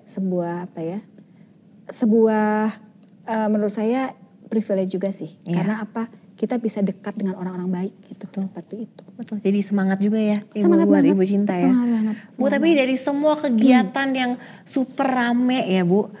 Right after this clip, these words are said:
Speaker 2: eh, istirahat versi Bu Cinta tuh kayak gimana sih?
Speaker 1: Istirahat. <laughs> Istirahat aku tuh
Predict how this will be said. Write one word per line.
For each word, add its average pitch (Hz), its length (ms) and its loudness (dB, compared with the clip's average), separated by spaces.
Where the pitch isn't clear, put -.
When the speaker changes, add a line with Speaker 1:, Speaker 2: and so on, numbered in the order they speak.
Speaker 2:
eh, 254 240 -2
istirahat 269 580 -2
versi 254 420 -2
Bu 233 120 2
Cinta 240 280 0
tuh 269 120 0
kayak 311 160 4
gimana 196 320 6
sih? 320 240 2
Speaker 1:
Istirahat. 220 480 -2
<laughs> 349 260 2
Istirahat 262 320 4
aku 233 200 2
tuh 285 180 6